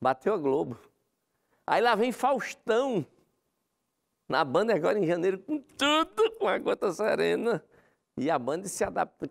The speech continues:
cada vez alcançando maior e fazendo um programa popular no esporte, na cultura, na, em tudo nós estamos avançando, graças a Deus. E eu tenho orgulho porque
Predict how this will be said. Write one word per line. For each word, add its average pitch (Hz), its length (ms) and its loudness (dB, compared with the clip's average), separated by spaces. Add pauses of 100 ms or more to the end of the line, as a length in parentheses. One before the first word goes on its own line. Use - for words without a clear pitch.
cada 196 320 -4
vez 156 300 -4
alcançando 151 680 -6
maior 120 400 -2 (240)
e - 40 -10
fazendo 147 340 -4
um - 20 -12
programa 123 400 -6
popular 120 500 -4 (140)
no 240 140 -4
esporte, - 600 -4
na 139 140 -2
cultura, 117 680 -4 (240)
na, 180 160 -4
em 254 120 -2
tudo 254 460 -4
nós 180 180 -2
estamos 190 280 -6
avançando, 135 560 -6 (140)
graças 160 960 -2
a 151 80 2
Deus. 135 320 -2
E 196 40 2
eu 202 40 0
tenho 208 200 -2
orgulho 175 360 0
porque 226 240 -6